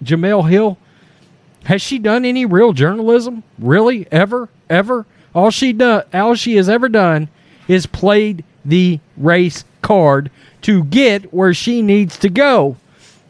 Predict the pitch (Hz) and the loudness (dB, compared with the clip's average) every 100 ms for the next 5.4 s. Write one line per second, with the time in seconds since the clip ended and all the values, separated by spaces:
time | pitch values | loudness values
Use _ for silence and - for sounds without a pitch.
0 | _ 113 127 139 214 160 254 302 190 123 | _ -2 2 4 2 0 0 2 0 2
1 | 165 208 214 214 240 - _ _ - 277 | 0 0 0 2 2 -2 _ _ -2 0
2 | 269 170 233 - 254 - 143 131 120 101 | 2 2 0 0 -2 -2 -8 -4 -2 -2
3 | - _ _ _ _ 160 156 139 147 _ | -6 _ _ _ _ 0 2 2 -2 _
4 | _ 185 277 208 202 233 139 160 247 185 | _ 0 2 2 2 0 0 0 2 4
5 | 196 226 190 | 4 4 2